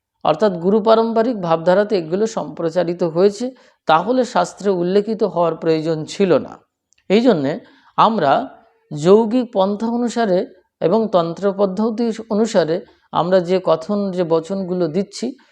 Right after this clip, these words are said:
সেগুলোর পেছনে কিন্তু ঋণাত্মক ধর্মী নয়, ধনাত্মক ধর্মী, অর্থাৎ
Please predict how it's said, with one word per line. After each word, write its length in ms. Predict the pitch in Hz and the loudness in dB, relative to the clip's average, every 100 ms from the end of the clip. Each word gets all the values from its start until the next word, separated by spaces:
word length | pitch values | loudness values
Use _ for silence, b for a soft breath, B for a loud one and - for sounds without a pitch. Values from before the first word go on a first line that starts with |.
| b | b
সেগুলোর 560 | - - 175 165 180 180 | -10 -4 -2 -2 -2 -4
পেছনে 460 | 185 160 196 185 170 | -6 -8 -6 -6 -2
কিন্তু 600 | 156 147 160 240 - - _ _ - | -4 -2 2 2 0 -16 _ _ -4
ঋণাত্মক 560 | 151 180 208 208 - 220 | 0 4 2 2 -2 -2
ধর্মী 400 | 180 180 170 170 | 0 0 0 -2
নয়, 240 | 165 220 339 _ _ _ _ 151 | 0 -2 -4 _ _ _ _ -8
ধনাত্মক 640 | 151 202 233 233 220 170 | 0 4 4 2 0 0
ধর্মী, 340 | 156 160 208 262 - | 2 2 2 -4 2
অর্থাৎ 600 | 170 170 165 143 202 | 0 2 0 0 0